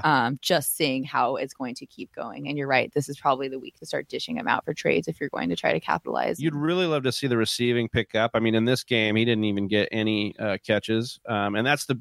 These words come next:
Speaker 2: I think that's the big thing that probably is getting a lot of immediate attention for them is, will they use him in the passing game? Because then he's just gonna become even more, uh, invaluable. Right now, he's looking at top ten, but I think he has top five potential if they were able to get him involved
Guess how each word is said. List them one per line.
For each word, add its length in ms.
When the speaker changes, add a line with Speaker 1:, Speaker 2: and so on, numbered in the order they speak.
Speaker 2:
I 80
think 180
that's 280
the 100
big 260
thing 300
that 140
probably 460
is 120
getting 220
a 60
lot 160
of 80
immediate 400
attention 420
for 160
them 240
is, 240
will 280
they 100
use 320
him 140
in 80
the 80
passing 480
game? 320
Because 280
then 240
he's 200
just 200
gonna 100
become 380
even 180
more, 480
uh, 160
invaluable. 560
Right 180
now, 200
he's 160
looking 180
at 100
top 280
ten, 260
but 100
I 80
think 200
he 140
has 300
top 300
five 180
potential 460
if 140
they 100
were 180
able 220
to 80
get 240
him 160
involved 720